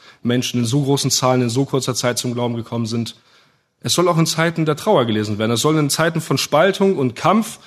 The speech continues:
und vielleicht Niedergang des Christentums gelesen werden, um immer wieder diese deutliche Hoffnung vor Augen zu haben.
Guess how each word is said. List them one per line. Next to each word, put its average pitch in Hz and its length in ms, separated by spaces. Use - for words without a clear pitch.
und 135 100
vielleicht 127 300
Niedergang 180 440
des 160 160
Christentums 180 520
gelesen 165 360
werden, 180 320
um 143 140
immer 190 200
wieder 180 180
diese 151 220
deutliche 165 480
Hoffnung 160 280
vor 98 180
Augen 107 140
zu 101 180
haben. 98 320